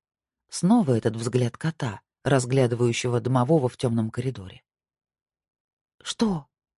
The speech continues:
выдохнула она. «Это там», ровным голосом ответил он, глядя сквозь деревья. «Константин Фёдорович, этого ушлёпка можешь из машины выкинуть». «Как же я до дома-то?»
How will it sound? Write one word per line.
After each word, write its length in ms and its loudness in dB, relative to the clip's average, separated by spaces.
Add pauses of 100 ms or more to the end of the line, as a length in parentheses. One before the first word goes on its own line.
(120)
выдохнула 560 -2
она. 320 -10 (1080)
«Это 280 2
там», 360 -4 (480)
ровным 420 0
голосом 420 0
ответил 420 2
он, 160 0 (320)
глядя 320 4
сквозь 300 -2
деревья. 520 -6 (1400)
«Константин 580 2
Фёдорович, 580 -4
этого 260 0
ушлёпка 480 2
можешь 340 -2
из 80 -2
машины 380 0
выкинуть». 540 -10 (1000)
«Как 240 4
же 140 4
я 140 8
до 160 6
дома-то?» 520 4